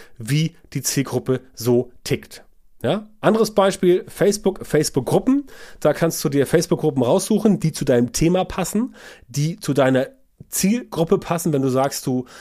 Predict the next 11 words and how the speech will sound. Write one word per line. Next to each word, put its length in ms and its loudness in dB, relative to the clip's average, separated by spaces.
machst 440 -4
ein, 400 0
äh, 440 -4
ein, 220 -8
ein, 300 -16
ein 160 -10
Selbstlernkurs 1160 0
für 420 0
Katzenfreunde 840 0
als 160 -6
Beispiel, 560 -2